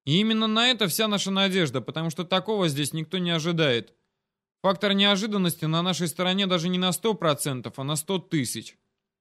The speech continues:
Я разместил силуэт бандита за пулемётом в перекрестии прицела и плавно потянул спуск. С В Д легнулась, подскочила... Пуля ударила того в середину спины и повалила лицом вперёд на пулемёт.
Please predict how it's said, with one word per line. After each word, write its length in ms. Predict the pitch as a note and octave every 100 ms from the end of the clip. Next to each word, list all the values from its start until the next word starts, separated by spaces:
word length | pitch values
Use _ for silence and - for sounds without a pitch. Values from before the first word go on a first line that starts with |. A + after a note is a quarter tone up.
| _ _ _
Я 180 | B2 G3+
разместил 560 | G#3+ F#3+ G#3 - A#3+ G#3
силуэт 360 | G3 G3 G3+
бандита 420 | E3 F#3 F3+ G#3+ F3+
за 120 | D3+
пулемётом 520 | E3 F3 G3 F#3+ D#3+
в 40 |
перекрестии 540 | - D3+ D#3 F#3+ - E3+
прицела 640 | D3+ E3 A3+ A3 F#3 - _ _
и 80 | C3
плавно 400 | C3 G#3 G#3 D#3
потянул 420 | - A2 C#3+ D3+
спуск. 440 | C3+ - A#2+ A2+ - _ _ _ _ _ _ _
С 180 | - C3+
В 100 | G3+
Д 160 | G#3+ B3+
легнулась, 560 | G#3 F3+ G#3+ G#3+ F3 -
подскочила... 920 | E3+ - E3 E3 - A3 G3 D#3 - _ _ _ _
Пуля 260 | A3+ A#3+ G#3
ударила 460 | G3+ A3+ G#3 F#3
того 260 | E3 F#3+ G#3
в 80 | E3
середину 420 | F#3 F3+ F#3+ F#3
спины 360 | - F#3+ G3 F#3
и 40 |
повалила 460 | D3+ D3+ D#3+ F3 D#3
лицом 400 | C#3 - F3 D3
вперёд 320 | D3 D3 C#3
на 100 | C3
пулемёт. 540 | C#3+ C#3+ C3+ A2+ -